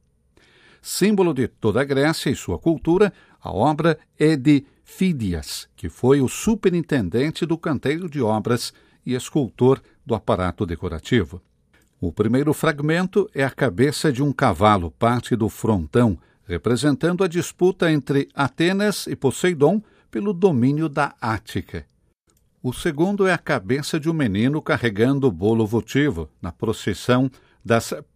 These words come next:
Panathenae, festa comemorativa da fundação da capital grega, e que se situava no lugar mais sagrado do templo, ou seja, naus, a cela que segurava a estátua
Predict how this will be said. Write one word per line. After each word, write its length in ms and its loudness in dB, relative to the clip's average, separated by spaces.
Panathenae, 840 2
festa 720 -2
comemorativa 960 -2
da 100 -2
fundação 560 -2
da 140 -4
capital 500 -6
grega, 460 0
e 40 -14
que 160 -2
se 180 -2
situava 800 0
no 80 0
lugar 340 0
mais 440 -2
sagrado 580 -2
do 140 -2
templo, 420 4
ou 160 -2
seja, 480 2
naus, 600 0
a 80 -16
cela 440 0
que 140 -4
segurava 640 0
a 140 0
estátua 720 0